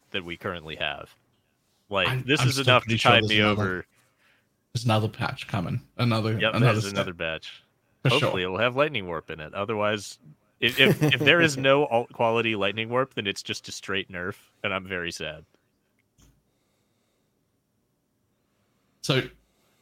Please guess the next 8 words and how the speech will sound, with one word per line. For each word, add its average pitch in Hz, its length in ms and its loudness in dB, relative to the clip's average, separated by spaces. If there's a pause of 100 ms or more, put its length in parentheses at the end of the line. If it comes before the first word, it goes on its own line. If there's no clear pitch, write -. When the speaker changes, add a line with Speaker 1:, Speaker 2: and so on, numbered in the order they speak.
(160)
Speaker 2:
I 139 60 4
did 170 220 4
some, 165 160 4
like, 120 180 2 (220)
quick - 420 0
math 87 400 0
yesterday. 104 600 -2 (2000)
Uh, 117 500 4